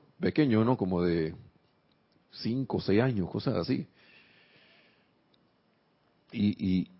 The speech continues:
hasta que aprendí a manda-, a amarrarse los cordones, dejaba de caerse por eso. Entonces, el tema de la atención, aquí.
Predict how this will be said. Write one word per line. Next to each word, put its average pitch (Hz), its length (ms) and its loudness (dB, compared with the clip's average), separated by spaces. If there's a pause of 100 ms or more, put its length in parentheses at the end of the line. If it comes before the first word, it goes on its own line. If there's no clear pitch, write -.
(180)
hasta 92 220 0
que 90 100 2
aprendí 90 400 2
a 113 60 6
manda-, 117 300 2
a 95 160 2
amarrarse 87 340 -2
los 123 120 2
cordones, 127 340 0
dejaba 104 240 4
de 101 80 4
caerse 95 500 0 (520)
por 90 200 -2
eso. - 240 -12 (460)
Entonces, 135 400 0 (460)
el 104 180 0
tema 143 240 8
de 139 60 8
la 113 80 8
atención, 98 720 4 (1120)
aquí. 90 380 -2